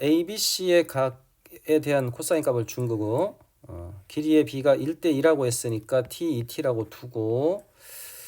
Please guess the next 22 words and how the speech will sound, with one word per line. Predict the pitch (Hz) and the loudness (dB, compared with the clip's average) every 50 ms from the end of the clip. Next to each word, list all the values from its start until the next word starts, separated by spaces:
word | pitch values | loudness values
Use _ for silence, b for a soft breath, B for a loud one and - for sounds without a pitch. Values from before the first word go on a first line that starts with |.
| B B B B B _ | B B B B B _
그 | - 120 | -2 2
다음에 | 147 143 147 143 139 143 143 143 139 143 143 143 151 151 - _ _ _ _ _ _ _ _ _ _ _ _ _ _ _ _ _ _ | 6 6 6 6 4 2 2 2 2 0 0 -2 -4 -8 -14 _ _ _ _ _ _ _ _ _ _ _ _ _ _ _ _ _ _
그 | - - 120 120 123 117 120 | -10 -6 -4 -2 -4 -4 -6
Q를 | - - - 240 240 240 226 | -8 -4 0 6 6 6 6
찾아야 | - - 214 214 226 214 | 4 0 2 4 4 4
됩니다. | 175 165 151 139 127 131 127 | 4 4 2 2 2 2 2
그지? | 131 127 127 147 180 226 262 - _ _ 123 - | 0 0 0 0 0 0 -4 -10 _ _ -20 -20
Q가 | - - 170 165 160 170 160 147 - | -14 -10 -4 2 6 8 8 8 6
에이씨피의 | 151 156 165 170 180 175 - - - - 202 196 180 _ _ - - - 190 185 180 175 156 | 4 2 2 2 2 0 -2 -4 -4 -4 -6 -8 -10 _ _ -12 -10 -4 0 2 2 2 4
넓이가 | 135 143 156 185 185 175 180 165 170 160 | 2 2 0 0 0 0 2 2 2 2
최대인 | - - - 196 196 202 196 180 170 170 165 | 2 -4 -6 -4 -2 0 0 0 0 0 0
거니까 | 165 170 165 165 160 160 - 160 156 | 0 0 0 0 -2 -2 -2 -2 -2
당연히 | - - 170 185 190 190 185 | -4 -8 -10 -8 -6 -4 -4
수직 | 165 - - 196 180 190 180 | -6 -6 -8 -10 -10 -6 -6
이등분선 | 170 160 175 175 170 165 160 156 143 165 160 156 | -4 -4 -2 -2 -2 0 -2 -2 -2 -2 -2 -2
위에 | 147 135 143 160 160 | -2 -2 -2 0 0
있는 | 147 131 131 131 139 151 151 | 0 -2 -4 -4 -6 -6 -6
거겠죠. | 135 139 135 135 135 127 - 143 135 139 147 160 185 214 220 220 - - | -6 -8 -8 -8 -8 -8 -6 -6 -2 2 4 4 4 4 2 -4 -10 -10
여기가 | 120 120 123 120 120 | -6 -4 -4 -4 -6
Q가 | - - 160 156 151 | -6 -6 -2 0 0
있는 | 135 131 135 143 143 | 0 0 -2 -2 -2
거겠죠. | 135 135 131 127 120 - 131 135 147 165 190 214 226 240 | -2 -2 -2 -4 -4 -4 -2 0 2 4 4 2 0 -4